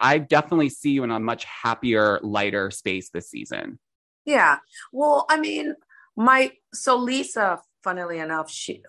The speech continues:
Speaker 2: you know, when we were filming, she's like, "I love filming, like, watching you. You're just like the person I know off camera. You, you, you know, you, I finally see you from off camera on camera." So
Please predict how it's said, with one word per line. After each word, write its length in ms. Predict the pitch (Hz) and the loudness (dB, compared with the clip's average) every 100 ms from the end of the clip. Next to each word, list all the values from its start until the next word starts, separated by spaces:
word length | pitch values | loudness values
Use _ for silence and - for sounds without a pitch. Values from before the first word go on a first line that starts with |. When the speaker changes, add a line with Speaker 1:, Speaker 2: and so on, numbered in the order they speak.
| - | -10
Speaker 2:
you 120 | 160 | -2
know, 140 | 147 | -2
when 280 | 147 - 151 | -2 -6 -2
we 80 | 156 | 2
were 100 | 143 | 2
filming, 340 | 143 165 160 156 | 2 -2 0 -2
she's 260 | - 160 | -4 0
like, 200 | 151 147 - - - - - | 0 0 -8 -12 -10 -12 -4
"I 120 | 262 | -4
love 360 | 262 277 285 285 | 0 0 2 0
filming, 680 | - 254 277 294 285 277 240 - - | -4 -2 -2 -4 -4 -4 -6 -16 2
like, 200 | 262 247 | 2 2
watching 640 | 220 254 - 302 302 277 | 0 0 2 0 0 4
you. 240 | 262 254 247 | 6 8 6
You're 220 | 247 254 | 6 4
just 360 | 247 285 285 294 | 4 2 2 4
like 260 | 285 277 | 2 4
the 60 | 269 | 0
person 420 | 269 262 269 277 | 0 -2 0 2
I 100 | 262 | 2
know 240 | 254 254 247 | 2 2 2
off 200 | 240 - - 240 | 0 -4 -16 -12
camera. 720 | 247 277 294 262 240 208 202 | -4 -2 0 0 0 0 -4
You, 160 | 233 220 _ - | -12 -18 _ -14
you, 180 | 240 220 _ | -12 -12 _
you 80 | 247 | -2
know, 120 | 240 | 0
you, 180 | 240 240 - | 0 -4 -2
I 80 | 240 | 0
finally 440 | 240 277 285 285 | 4 4 4 2
see 220 | 285 262 233 | -2 -6 -4
you 640 | 233 247 262 254 233 - _ _ | -2 2 4 2 0 -4 _ _
from 220 | 214 208 | -4 0
off 280 | 214 220 220 | 2 2 2
camera 320 | - 220 202 202 - | -6 -4 -2 -4 2
on 340 | 220 220 220 | 4 4 -2
camera." 520 | 214 180 151 151 160 - _ - - _ - | -12 -8 -8 -6 -10 -12 _ -20 -20 _ -16
So 460 | - 320 302 - | 0 2 2 -4